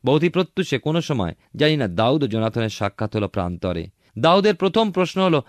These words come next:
"আমি কি করেছি?" দ্বিতীয় প্রশ্ন, "আমার অপরাধ কি?" তৃতীয় প্রশ্ন, "তোমার পিতার কাছে আমার দোষ কি?"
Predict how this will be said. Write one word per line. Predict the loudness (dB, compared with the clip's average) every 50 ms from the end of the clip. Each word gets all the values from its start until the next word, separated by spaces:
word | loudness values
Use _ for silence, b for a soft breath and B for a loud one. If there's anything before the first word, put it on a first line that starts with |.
| b b
"আমি | b 0 0 0 2
কি | 0 0 0
করেছি?" | 0 0 2 2 0 0 -2 -6 -6 -6 -8 _ _ _ _ _ -2
দ্বিতীয় | -2 0 2 0 0
প্রশ্ন, | 0 0 -2 -2 -2 -4 -4 -4 -4 b b b
"আমার | 0 0 2 2
অপরাধ | 2 0 0 0 0 0 0 -2 -4 -4
কি?" | -4 -2 -2 -4 -6 _ _ _ -6
তৃতীয় | -4 -4 -2 0 0 -2
প্রশ্ন, | 0 -2 -4 -4 -4 -6 -6 -6 -6 b b b b
"তোমার | 0 2 2 0
পিতার | 0 -2 0 0 0 0
কাছে | 0 -2 0 0
আমার | 0 0 -2 -2
দোষ | -2 -2 -2 -2 -2 -6
কি?" | -6 -6 -6 -6